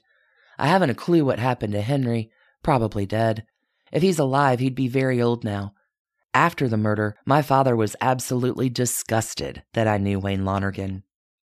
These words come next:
He was told that I'd better be taken out of the state during the trial, or I might be called as a witness.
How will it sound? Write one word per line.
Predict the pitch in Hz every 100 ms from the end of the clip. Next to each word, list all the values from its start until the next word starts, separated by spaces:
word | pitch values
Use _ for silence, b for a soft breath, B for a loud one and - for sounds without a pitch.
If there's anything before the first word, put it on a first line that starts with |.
| _
He | 160
was | 143 127
told | - 131 127
that | 117
I'd | 123 117
better | 127 127
be | 117
taken | 117 131 127 131
out | 127
of | 117
the | 101
state | - - 135 -
during | 113 113 107
the | 101
trial, | - 131 123 110 107
or | 110
I | 117 147
might | 113 -
be | 107
called | 120 110 110
as | 104
a | 107
witness. | 120 - 107 98 -